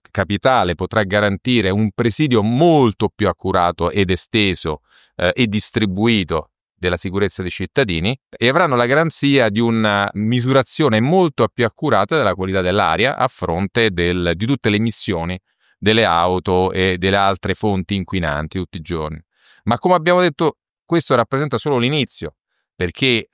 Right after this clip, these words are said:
la, l'infrastruttura che stiamo realizzando è potenzialmente l'infrastruttura che può essere messa alla, a fattor comune di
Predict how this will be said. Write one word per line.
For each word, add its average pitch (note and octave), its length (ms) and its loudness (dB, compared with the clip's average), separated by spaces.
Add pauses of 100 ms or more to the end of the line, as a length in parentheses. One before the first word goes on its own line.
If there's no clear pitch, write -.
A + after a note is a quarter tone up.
la, G2+ 420 0
l'infrastruttura A2 680 -4
che A2 100 -2
stiamo C3 300 -4
realizzando C#3 840 0
è C#3+ 200 2 (180)
potenzialmente D#3+ 1200 -2
l'infrastruttura B2+ 600 -4
che A2+ 160 2
può E3+ 160 -2
essere A2 360 0
messa C3 500 -4 (160)
alla, G2 760 2
a G2+ 100 -2
fattor - 340 -2
comune B2 500 -6 (440)
di B2+ 340 -6